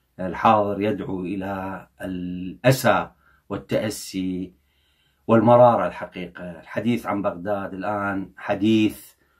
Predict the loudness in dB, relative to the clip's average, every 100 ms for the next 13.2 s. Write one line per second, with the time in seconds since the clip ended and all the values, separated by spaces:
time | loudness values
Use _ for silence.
0 | -2 0 4 4 4 4 4 2 0 0
1 | -4 -8 -6 -2 0 0 -2 0 0 0
2 | 0 -2 -4 -6 -6 -4 -2 -2 -4 -8
3 | -4 -4 -4 -8 -8 -8 -4 -2 -2 -4
4 | -6 0 2 2 0 -4 -4 -12 -10 -10
5 | -12 -16 -18 -18 -14 -8 -6 -6 -10 -12
6 | -14 -8 -8 -8 -2 -2 -2 -16 _ _
7 | -20 _ _ _ 2 4 4 2 0 0
8 | 0 2 4 2 2 0 0 -8 -8 -6
9 | -6 -6 -4 -6 -6 -8 -8 -4 -4 -4
10 | -8 -10 -10 -14 -8 -8 -8 -10 -16 _
11 | _ -10 -4 0 2 2 0 -2 -2 -2
12 | 0 2 0 0 -4 -2 -4 -2 0 0
13 | 0 -6